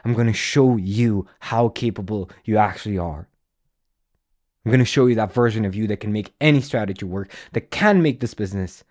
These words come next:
work, no matter the market, no matter the conditions. How are we gonna do this? There's a link below. Book a time. Check out the presentation page.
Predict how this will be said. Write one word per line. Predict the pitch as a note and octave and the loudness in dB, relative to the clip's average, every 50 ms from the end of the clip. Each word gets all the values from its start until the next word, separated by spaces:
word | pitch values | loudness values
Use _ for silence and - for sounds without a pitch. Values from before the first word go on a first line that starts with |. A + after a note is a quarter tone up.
| _ _ _ _ _ - | _ _ _ _ _ -4
work, | G#2 G#2+ A2 F#2 D#2+ D2 - - _ _ _ _ _ _ _ _ _ _ _ _ _ _ _ _ _ _ _ - | -2 -2 0 -2 -4 -6 -14 -20 _ _ _ _ _ _ _ _ _ _ _ _ _ _ _ _ _ _ _ -2
no | A#2+ C3 B2+ | 0 2 2
matter | B2 B2 A#2+ A#2 A#2+ A#2 G#2 | 4 4 2 4 2 2 0
the | F#2+ G2+ | -2 -4
market, | G2 G2+ G2 F#2+ F#2 F2+ - F2 - _ _ _ _ _ _ _ _ _ _ _ _ _ - | -4 -2 -2 -2 -4 -6 -10 -16 -20 _ _ _ _ _ _ _ _ _ _ _ _ _ -4
no | A#2 A2+ | -2 -2
matter | A2 A2+ G#2+ A2 A2 G#2+ | 0 0 -2 -2 -2 -2
the | G#2+ G#2 | -4 -4
conditions. | - G#2+ G#2 G2 F#2+ - - G#2 G2 F2 - - _ _ _ _ _ _ _ _ _ _ _ _ _ _ _ _ _ _ _ _ _ _ _ _ _ _ _ _ _ _ _ _ _ _ _ _ _ _ _ _ _ _ _ _ _ _ _ _ _ _ _ _ _ _ _ | -6 -6 -6 -6 -6 -8 -10 -10 -12 -12 -12 -16 _ _ _ _ _ _ _ _ _ _ _ _ _ _ _ _ _ _ _ _ _ _ _ _ _ _ _ _ _ _ _ _ _ _ _ _ _ _ _ _ _ _ _ _ _ _ _ _ _ _ _ _ _ _ _
How | _ - A2+ A#2 | _ -2 0 0
are | B2 | 2
we | A#2+ B2 B2 | 2 0 0
gonna | A#2 B2+ A#2+ A#2+ A#2 | 0 0 0 0 0
do | A2 A#2+ A#2 | 0 -2 -2
this? | B2 B2+ C#3+ C#3+ - - - _ _ _ _ _ _ _ _ _ _ _ | -2 -2 -4 -6 -8 -14 -20 _ _ _ _ _ _ _ _ _ _ _
There's | - F#2 G2 F#2+ - | -4 -4 -2 0 2
a | A#2 | 2
link | A#2 B2+ B2 B2 | 4 4 2 2
below. | - B2 G#2+ F#2+ - - - - _ _ _ _ _ _ _ _ _ _ _ _ _ - | 0 -2 -2 -2 -6 -10 -16 -20 _ _ _ _ _ _ _ _ _ _ _ _ _ -8
Book | E2+ - - | -8 -6 -4
a | A#2 | -6
time. | - - - B2 A2 G2 F2+ E2 E2 G2 - | -6 -4 -2 -2 0 0 -2 -4 -8 -12 -14
Check | - - G2+ - B2 | -10 -10 -8 -4 -2
out | A2+ A#2+ A#2 A2 | -2 -2 -2 -4
the | B2 B2 B2+ | -4 -4 -4
presentation | - - B2+ A#2+ A#2+ B2 A2+ - - B2 A2+ - - A#2+ G#2 F2+ | -2 -2 -2 0 0 0 -2 -4 -6 -8 -8 -6 -6 -6 -6 -6
page. | - G2+ E2 C#2+ C2+ C#2 - - - | -8 -10 -10 -10 -12 -16 -18 -20 -20